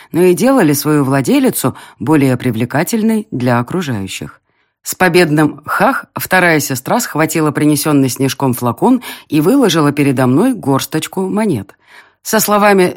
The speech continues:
«Теперь мне даже приодеваться не надо, чтобы понравиться Бьорну»,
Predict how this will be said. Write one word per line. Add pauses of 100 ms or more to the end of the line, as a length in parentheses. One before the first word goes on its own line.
«Теперь
мне
даже
приодеваться
не
надо, (180)
чтобы
понравиться
Бьорну»,